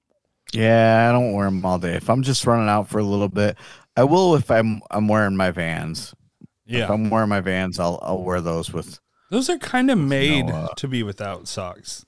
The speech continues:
Speaker 2: Like, if they're slip-on
Speaker 1: Yeah.
Speaker 2: ones.
Speaker 1: Yeah.
Speaker 2: E-, even the
Speaker 1: And they
Speaker 2: tie
Speaker 1: are.
Speaker 2: ones
Speaker 1: They're slip-on
Speaker 2: somewhat are,
Speaker 1: Vans.
Speaker 2: so, yeah.
Speaker 1: Yeah.
Speaker 2: But,
Speaker 1: But
Speaker 2: yeah,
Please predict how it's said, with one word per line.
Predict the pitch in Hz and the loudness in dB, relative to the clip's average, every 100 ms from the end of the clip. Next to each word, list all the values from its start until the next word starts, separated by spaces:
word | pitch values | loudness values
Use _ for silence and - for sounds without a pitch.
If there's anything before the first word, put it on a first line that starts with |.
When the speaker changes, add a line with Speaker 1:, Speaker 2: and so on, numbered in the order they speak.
| _ | _
Speaker 2:
Like, | 123 117 | -12 -10
if | 120 | -8
they're | 117 104 | -8 -8
slip-on | - 117 113 139 | -8 -10 -6 0
Speaker 1:
Yeah. | 110 90 | 2 2
Speaker 2:
ones. | 78 - - _ _ _ _ _ _ _ - | 0 -8 -20 _ _ _ _ _ _ _ -2
Speaker 1:
Yeah. | 104 208 143 | 2 2 0
Speaker 2:
E-, | |
even | 214 302 | -2 0
the | 226 | 0
Speaker 1:
And | 120 | -2
they | 107 | 0
Speaker 2:
tie | 110 110 92 | 0 2 0
Speaker 1:
are. | 92 | 0
Speaker 2:
ones | 196 | 0
Speaker 1:
They're | 220 185 - | -4 -6 -10
slip-on | - - | -8 -6
Speaker 2:
somewhat | 160 139 120 113 | -4 -2 -4 -4
are, | 110 | -6
Speaker 1:
Vans. | 80 78 - | -8 -10 -12
Speaker 2:
so, | - 110 104 _ _ _ _ _ _ _ _ - | -10 -10 -12 _ _ _ _ _ _ _ _ -18
yeah. | 92 - - | -16 -14 -10
Speaker 1:
Yeah. | 80 78 - _ _ _ - - - | -10 -10 -16 _ _ _ -20 -6 2
Speaker 2:
But, | 185 - | 2 4
Speaker 1:
But | |
Speaker 2:
yeah, | 170 143 | 2 2